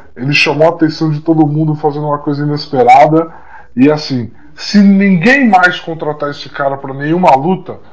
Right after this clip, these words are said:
além de eu ficar extremamente surpreso com um puritanismo inesperado da comunidade do boxe, é,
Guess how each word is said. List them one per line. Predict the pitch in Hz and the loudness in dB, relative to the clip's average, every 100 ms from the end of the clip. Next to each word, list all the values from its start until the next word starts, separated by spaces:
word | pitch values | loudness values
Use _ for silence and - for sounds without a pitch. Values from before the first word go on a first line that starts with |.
| - - - - - | -20 -20 -20 -20 -8
além | - 151 180 269 | 2 2 4 4
de | |
eu | 330 | 2
ficar | 196 175 170 | 0 -8 -8
extremamente | 165 196 311 330 202 - | -6 -2 2 4 2 -4
surpreso | - 185 120 - 147 185 240 135 113 - - - - - - - - | -6 -6 -8 -6 2 2 2 -2 -12 -18 -20 -20 -20 -20 -20 -20 -20
com | - 156 156 151 151 147 139 | -10 -2 -2 0 -2 -4 -4
um | 147 | -6
puritanismo | 151 160 165 165 156 165 151 156 | 0 0 2 2 2 2 0 0
inesperado | 180 185 160 131 139 208 165 117 - | -2 -2 0 4 4 4 0 -12 -14
da | 120 | -18
comunidade | - 143 139 139 139 | -14 -10 -6 -4 -4
do | 131 | -6
boxe, | 113 127 202 - - - - - - - - - - | 0 4 4 0 -10 -20 -20 -20 -20 -20 -20 -20 -10
é, | 113 135 139 135 127 120 | -2 0 2 2 0 -4